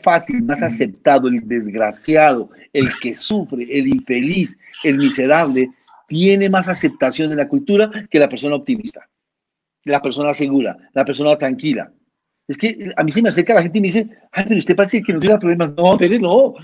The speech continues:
Speaker 1: yo tengo muchos problemas. Lo que pasa es que a esta hora no lo puedo solucionar, entonces que no me joda, más tarde, mañana, cuando le toque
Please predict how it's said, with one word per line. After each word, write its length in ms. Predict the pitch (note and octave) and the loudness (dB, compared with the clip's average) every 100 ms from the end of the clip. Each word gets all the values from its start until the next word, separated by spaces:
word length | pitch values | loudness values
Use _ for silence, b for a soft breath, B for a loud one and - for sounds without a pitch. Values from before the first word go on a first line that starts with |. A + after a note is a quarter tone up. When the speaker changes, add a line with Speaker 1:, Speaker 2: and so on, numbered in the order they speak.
| - | -8
Speaker 1:
yo 80 | C#3+ | -4
tengo 200 | F3 G3+ | -2 -2
muchos 240 | G3+ D4 | -4 -4
problemas. 400 | C3 D3 F3 A#3 | -2 -2 -2 -2
Lo 100 | D3 | -4
que 80 | C3+ | -6
pasa 220 | B2 B2+ | -6 -2
es 100 | G3+ | -2
que 300 | - B3 A3+ A#3+ | -2 -4 -4 -2
a 120 | D3 | 2
esta 340 | C#3+ D3+ - A3 | 2 0 0 0
hora 160 | A3+ | 0
no 120 | A3+ A#3+ | -4 -6
lo 120 | F#3+ | -8
puedo 180 | B3+ A3+ | -10 -8
solucionar, 520 | G#3 D#3 D3+ F3 C4+ | -6 -4 -2 -2 -2
entonces 360 | B3+ - C3+ C#3 | -6 -12 -8 -8
que 80 | B3 | -8
no 80 | D3+ | -10
me 100 | G#3 | -6
joda, 380 | F3 C3+ C4+ | -2 0 0
más 180 | - F3 | -2 -4
tarde, 460 | - C3+ F3+ C#4 C3+ | -2 0 0 -2 -4
mañana, 640 | B2 B2+ B2+ C#3 A#3 B3+ | -8 -12 -6 -2 0 0
cuando 220 | F3+ C#3+ A#2+ | -2 -6 -8
le 100 | A2 | -2
toque 400 | G3 A#3+ C#4+ | 0 2 0